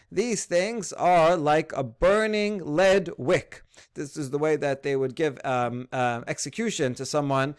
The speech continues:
who's deserving of burning. And we don't actually burn the whole body, uh, in, uh, in a, in a fire, because that would desecrate the body. Instead, they're burnt from inside. So it says these foods, um, if they're n-, uh, if they're not good, um,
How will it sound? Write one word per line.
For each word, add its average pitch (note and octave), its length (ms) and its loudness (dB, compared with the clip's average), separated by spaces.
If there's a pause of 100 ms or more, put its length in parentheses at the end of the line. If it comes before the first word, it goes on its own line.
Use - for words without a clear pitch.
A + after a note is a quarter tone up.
(160)
who's C#3 340 -2
deserving D3+ 420 0
of A#2 180 -4
burning. D3+ 460 0 (600)
And B2+ 340 0
we C#3+ 100 -2
don't D#3 160 0
actually D3 260 -2
burn E3 340 2
the C#3+ 80 0
whole C#3+ 160 2
body, C#3 520 0 (240)
uh, B2 600 0
in, C3 320 -4
uh, A#2 260 0
in A#2+ 160 -6
a, A#2 80 -8
in B2+ 220 -6
a A2+ 40 -8
fire, D3+ 560 0
because B2 380 -6
that C3 320 -4
would B2+ 200 -8
desecrate C3+ 480 -4
the A#2 80 -8
body. A#2+ 300 -2
Instead, A#2 380 -6
they're A2 140 -4
burnt C3 280 -4
from B2+ 220 -8
inside. A#2+ 600 0 (300)
So - 200 -2
it - 40 0
says C#3 220 -2
these G3+ 300 -2
foods, F3+ 580 4 (240)
um, D3+ 320 2
if E3+ 240 -2
they're E3 160 4
n-, E3 320 -2
uh, D#3+ 220 0
if D3+ 100 -6
they're D#3+ 160 2
not F3 260 0
good, D3+ 400 4 (300)
um, C3+ 460 2